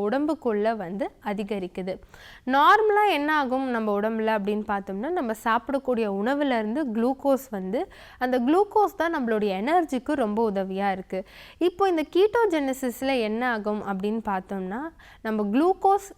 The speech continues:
கிடைக்காது அப்படின்ற பட்சத்துல நம்ம உடல்ல இருக்கக்கூடிய கொழுப்புகள் எல்லாம் வெளியே வரும். அதை தான் கீட்டோன் பாடிஸ்ன்னு சொல்லுவாங்க.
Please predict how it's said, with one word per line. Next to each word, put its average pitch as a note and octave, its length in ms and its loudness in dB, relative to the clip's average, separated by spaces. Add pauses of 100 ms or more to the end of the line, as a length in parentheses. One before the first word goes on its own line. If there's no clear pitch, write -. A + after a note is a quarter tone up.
(120)
கிடைக்காது B3 600 2 (120)
அப்படின்ற G#3+ 400 -2 (100)
பட்சத்துல G3+ 560 -4 (100)
நம்ம G3+ 280 0
உடல்ல E4+ 400 4
இருக்கக்கூடிய B3 580 -2 (160)
கொழுப்புகள் B3 680 0
எல்லாம் A3 300 -2
வெளியே G#3+ 360 0
வரும். F#3 200 -4 (300)
அதை A#3+ 260 0
தான் D4+ 220 -4
கீட்டோன் D4 360 2 (100)
பாடிஸ்ன்னு G3+ 560 -2
சொல்லுவாங்க. F#3+ 500 -4